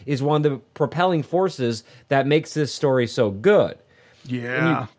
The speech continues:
Speaker 1: you, you don't get that as much. Like, maybe, like, in a Silver Bullet novella, you're like, "Well, who is the werewolf?" But Stephen King is usually pretty good about dropping that in. It's like, on the filmed version of it, it's, "Oh, we see the priest with the eye patch, mystery solved," you know,
Speaker 2: Yeah.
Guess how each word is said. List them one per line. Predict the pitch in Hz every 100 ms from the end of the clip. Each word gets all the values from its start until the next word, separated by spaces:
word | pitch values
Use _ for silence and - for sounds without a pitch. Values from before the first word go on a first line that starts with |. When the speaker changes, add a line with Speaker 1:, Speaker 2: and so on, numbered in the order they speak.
| _ - - -
Speaker 1:
you, | 185
you |
don't | 165 269 370 247
get | 240 254
that | 143
as | 113 95
much. | 101 87 82 135
Like, | 131
maybe, | 190 226 214
like, | 165 139
in | 131
a | 110
Silver | - - 143 131
Bullet | 95 120 127 127
novella, | 120 117 107 113 113
you're | 113
like, | 110 107 127
"Well, | 120
who | 143 147
is | 135 120 104
the |
werewolf?" | 107 101 98 90 80 - - -
But | 190 185
Stephen | 294 330 277
King | 208 190
is | 151 151
usually | 170 160
pretty | 139 165 147
good | 127 139
about | 127 110
dropping | 90 120 123 131 123
that | 113 113
in. | 107 87 80
It's | 104 -
like, | 98 -
on | 117
the | 110
filmed | - 127 120 90
version | 95 95 98
of | 90
it, | 92
it's, | 104 85 - _ -
"Oh, | 131
we | 123
see | 139
the | 123
priest | - 131 120 120
with | 117
the |
eye | 113 120
patch, | 120 110 90 87 - - _
mystery | 110 123 - 107 98
solved," | - 120 87 69 -
you | 123
know, | 120
Speaker 2:
Yeah. | 120 120 117